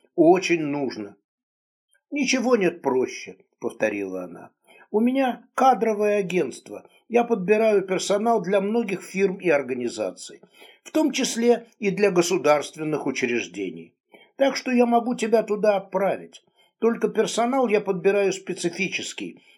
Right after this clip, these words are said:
не бухгалтеров и программистов. Ты пойдешь работать уборщицей?» «А почему нет?»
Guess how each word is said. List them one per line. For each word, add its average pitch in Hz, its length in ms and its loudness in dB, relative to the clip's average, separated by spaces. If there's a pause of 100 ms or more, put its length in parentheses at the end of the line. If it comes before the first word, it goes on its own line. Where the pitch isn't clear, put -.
не 208 140 0
бухгалтеров 220 760 2 (160)
и 151 80 0
программистов. 135 840 -2 (680)
Ты 247 340 2
пойдешь 254 420 2
работать 170 460 2
уборщицей?» 131 840 0 (600)
«А 120 120 0
почему 196 400 0
нет?» 208 380 0